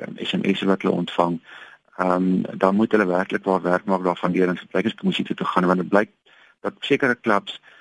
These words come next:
wel hulle net nie steur aan die nuwe verbruikerswet nie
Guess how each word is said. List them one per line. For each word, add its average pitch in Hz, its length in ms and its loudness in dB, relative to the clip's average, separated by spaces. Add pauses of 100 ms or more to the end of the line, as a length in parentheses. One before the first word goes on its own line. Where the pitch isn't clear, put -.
(200)
wel 98 340 2
hulle 101 160 2
net 101 180 0
nie 113 100 0
steur 107 560 2
aan - 160 -6
die 95 100 0
nuwe 92 200 -2
verbruikerswet 90 800 0
nie 95 200 2